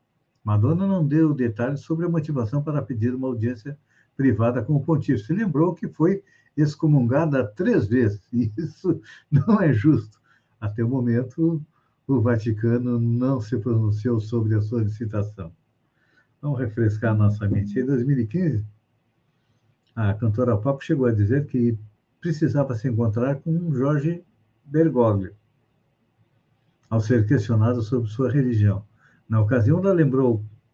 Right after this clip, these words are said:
canções como Davis Pray, Holy Watcher, e faz referência à Igreja Católica, e disse que as músicas têm um pouco a ver com a sua relação com Deus, religião e sexualidade. De acordo com ela, o fato de abordar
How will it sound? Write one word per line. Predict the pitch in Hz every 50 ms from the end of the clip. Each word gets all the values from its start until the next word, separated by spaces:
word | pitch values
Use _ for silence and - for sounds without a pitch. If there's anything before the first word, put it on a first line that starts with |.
| _ _
canções | - 120 110 104 135 135 127 107 104
como | 107 - 131 120 113 110 107 107 104 104 - - _ _ _ _
Davis | 117 127 143 143 123 113 107 104
Pray, | 107 107 127 135 160 175 170 151 120
Holy | 101 110 120 123 117 110
Watcher, | 101 101 127 170 175 - - - 107 101 104 - _ _ _ _ _ _ _
e | - 113
faz | 104 107 143 143 143
referência | 123 143 120 104 - 123 127 135 131 - 151
à | 131
Igreja | 123 131 143 135 107 147
Católica, | 147 147 139 - 120 110 104 101 107 -
e | 175
disse | 120 139 165 160 -
que | - 240
as | 208 151
músicas | - 160 170 180 - - - -
têm | - 233 226
um | 190 147
pouco | 151 185 180 175 170
a | 160 123
ver | 113 123 143 151 151 151 - _ _ _ _ _
com | _ 139
a | 135
sua | 123 110 - 139 117
relação | 135 127 120 117 107 117 120 117
com | 120 165 156
Deus, | 127 131 165 175 170
religião | 175 175 170 156 127 117 135 143 147 147
e | 147 135 113
sexualidade. | 104 107 143 123 - - 139 131 131 123 110 104 95 82 82 - _ _ _ _ _ _ _ _ _ _ _ _ _ _ _ _ _ _ _ _ _ _ _ _ _ _ _
De | - 107
acordo | 104 104 180 196 - -
com | - 180
ela, | 151 123 117
o | 107 101
fato | - 139 143 147 143 135
de | 123 131 135
abordar | 135 127 123 135 131 117 104 113 107 98 87 - -